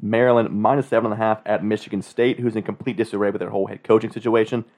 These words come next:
Just got destroyed by Washington at home. I feel good about that. And then Ole Miss plus seven at Bama. I think they win outright, but for betting's sake, we'll take the points. Pro-wise, we're going Steelers plus two and a half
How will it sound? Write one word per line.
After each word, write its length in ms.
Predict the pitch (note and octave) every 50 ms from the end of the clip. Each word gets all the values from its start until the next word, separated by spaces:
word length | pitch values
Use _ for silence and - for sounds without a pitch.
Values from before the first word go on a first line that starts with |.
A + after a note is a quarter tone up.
| _ _ _ -
Just 140 | A#2+ - -
got 160 | B2+ A2 G2+
destroyed 560 | F#2+ - - - - - A#2+ A#2+ A2+ A2+ G#2
by 80 | A2+ G#2
Washington 480 | G#2 G2+ G#2 G#2 G#2 - - A2+ G#2+
at 80 | G2+ G2+
home. 300 | G#2+ G#2 G#2+ G#2+ G#2 - _ _ _ _ _ _ _ -
I 60 | -
feel 100 | - F#2
good 140 | F2 G#2 G#2 F#2+
about 220 | F#2 G2 - -
that. 320 | A2+ A2 G#2+ G#2+ G#2+ - _ _ _ _ _ _ _ _ _
And 180 | - G#2 A2+ A#2
then 40 | -
Ole 200 | C3 E3 F#3 F3
Miss 300 | E3+ D#3+ D#3 C#3 C#3+ - _ _
plus 360 | - - - D#3 E3 F3+ F3
seven 440 | - - C#3+ C3+ C#3+ A#2 G#2 F#2+ E2+ _ -
at 240 | G2+ A2 A2 - G#2+
Bama. 360 | A#2 A2 A#2+ B2 A#2 A#2+ A#2+ - _ - C3+
I 120 | D#3+ G#3
think 140 | G#3+ G3+ C3+
they 80 | A#2+
win 220 | A2 A2+ A2+ G#2+ -
outright, 520 | - F#2+ A2+ A#2+ - B2+ B2+ C3 C#3 C#3 - _ _ _ _ _ _ _ _ _ _ G#2+
but 260 | G2+ A#2 A2 G#2 G#2+ -
for 60 | A#2+
betting's 340 | G2+ - B2 A#2 A#2+ A2 -
sake, 260 | - A#2 A2+ G#2+ - - _
we'll 80 | - G#2+
take 140 | - A2 G#2+
the 80 | -
points. 340 | - - G#2 F#2+ F2+ - - _ _ _ _ _ _ _ _ _ _ _ _ _ _ _ _ _ _ -
Pro-wise, 520 | F#3+ D#3+ F3 D3 A#2 F#2+ D#2+ C#2+ - - _ _ _ _ _ _ -
we're 120 | - A#2+
going 180 | A2+ A#2+ A#2+ A#2
Steelers 460 | - - F3 E3 D#3+ D3 D3+ - -
plus 340 | - - D#3+ C#3 D#3+ - -
two 140 | - D#3 D3
and 80 | C3+
a 60 | A#2+
half 320 | A2+ B2 C3 C3+ C3+ C3